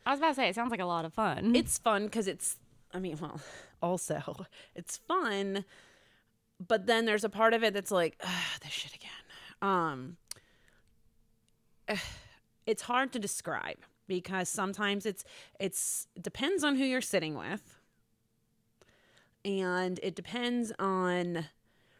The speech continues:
Speaker 2: the atmosphere, how pe-, you know, like,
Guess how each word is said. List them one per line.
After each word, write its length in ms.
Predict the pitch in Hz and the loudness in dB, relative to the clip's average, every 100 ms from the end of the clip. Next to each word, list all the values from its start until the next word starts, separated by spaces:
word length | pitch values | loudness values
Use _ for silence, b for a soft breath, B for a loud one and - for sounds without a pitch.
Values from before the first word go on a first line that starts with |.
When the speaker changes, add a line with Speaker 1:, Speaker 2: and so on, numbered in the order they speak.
| b - | b -10
Speaker 2:
the 160 | 170 | -2
atmosphere, 1080 | 143 226 - 208 - - 226 202 196 190 185 | 0 2 0 -2 -4 -4 2 4 4 4 2
how 160 | 175 160 | 2 0
pe-, 160 | 220 | -2
you 160 | - 190 | -2 2
know, 220 | 180 170 | 4 4
like, 300 | 165 170 - | 4 2 0